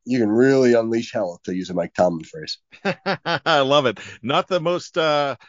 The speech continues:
Speaker 2: effective Mike Tomlin phrase, but I still love it. I,
Speaker 1: <laughs>
Speaker 2: boy, I wish that would have worked that week because
Speaker 1: I know, 'cause it would be so quotable, right?
Speaker 2: Yeah, we'd have T-shirts with Unleash Hell. It would have been awesome.
Speaker 1: Yeah.
Speaker 2: But, yeah, I mean, I, I'd love to bring it back on a week you know you're gonna win. Uh, so,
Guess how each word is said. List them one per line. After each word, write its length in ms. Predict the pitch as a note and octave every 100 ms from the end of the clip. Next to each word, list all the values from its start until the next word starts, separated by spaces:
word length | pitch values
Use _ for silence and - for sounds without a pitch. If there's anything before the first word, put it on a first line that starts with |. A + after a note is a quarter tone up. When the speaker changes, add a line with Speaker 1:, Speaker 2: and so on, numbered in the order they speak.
| A2+ - -
Speaker 2:
effective 560 | C3+ C#4+ D#4 E3+ C3
Mike 200 | G#2+ G#2
Tomlin 300 | - G#2 G#2
phrase, 260 | - A#2 A2
but 100 | C3
I 80 | D3
still 220 | - D3+
love 180 | D3 A#2+
it. 60 |
I, 180 | D3 -
Speaker 1:
<laughs> 60 | -
Speaker 2:
boy, 180 | D4 A3
I 100 | A#3
wish 360 | A3+ E3 F#3 -
that 180 | B2
would 100 | G#2+
have 80 | G2
worked 280 | D#2+ A2+ -
that 200 | A#2+ A2+
week 240 | A2+ A2+
because 300 | - A2+ A#2
Speaker 1:
I 100 | B2+
know, 240 | D3+ D3+ C3
'cause 160 | C#3+
it 60 | D3
would 140 | D3+
be 120 | C#3 C#3 -
so 240 | D#3 C#3+
quotable, 520 | C3+ - A2 G2 E2 D#2+
right? 220 | F2+ A2 _ _ _
Speaker 2:
Yeah, 160 | D3 D3 _ -
we'd 200 | F3 C4
have 200 | G#3+ C3+
T-shirts 580 | - - D#3+ - E3 -
with 140 | D#3+ D3
Unleash 380 | D3 D3+ C#3
Hell. 160 | D3 C#3+
It 120 | G3+
would 160 | A#3 D#3
have 100 | G#2
been 80 | -
awesome. 540 | A2 G2+ - F#2 D2+ _ _ _ -
Speaker 1:
Yeah. 280 | F#2 E2+ D#2
Speaker 2:
But, 240 | A#2 A2 - _ -
yeah, 340 | G3 F3+ F3+
I 40 | G3+
mean, 120 | F#3+
I, 280 | G3 A3+ G#3+
I'd 80 |
love 160 | E4+ G3
to 80 | D#3
bring 220 | D3+ C#3+
it 120 | A#2+
back 240 | C3+ B2+ A#2+
on 80 |
a 60 | G#2
week 240 | A2 G#2
you 60 | G2+
know 120 | G2+
you're 140 | G2+ F2+
gonna 160 | F2
win. 320 | D#2+ E2 D#2 - _ - - -
Uh, 200 | - B2+
so, 460 | A#2+ B2 A2 A2